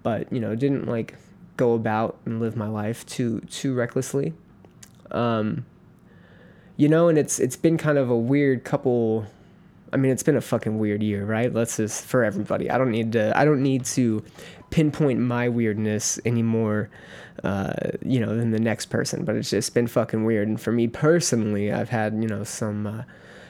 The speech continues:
some different events happen in my professional life, uh, and my personal life as of late that have, uh, just transpired into, like, weird, rel-,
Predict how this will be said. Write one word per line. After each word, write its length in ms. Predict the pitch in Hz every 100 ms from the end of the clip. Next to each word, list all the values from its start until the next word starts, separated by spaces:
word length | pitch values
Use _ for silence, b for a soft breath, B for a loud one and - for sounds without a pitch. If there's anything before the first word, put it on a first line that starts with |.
| B
some 160 | - 135
different 460 | 160 156 143 131
events 320 | 117 127 123
happen 340 | - 123 - 117
in 80 | 113
my 140 | 107
professional 560 | - - 120 - 117 113
life, 420 | 104 104 - - -
uh, 20 |
and 260 | 107 90 196
my 120 | 147
personal 420 | 113 117 - 107
life 240 | 107 107 107
as 160 | 107
of 140 | 110 110
late 260 | 113 120
that 100 | 120
have, 240 | 113 107 113
uh, 360 | 110 104 101 117 - - -
just 280 | 151 147 -
transpired 600 | 190 185 - 196 196 196
into, 180 | 185 170
like, 300 | 151 135 - B B B -
weird, 280 | 127 135 123
rel-, 260 | 120 120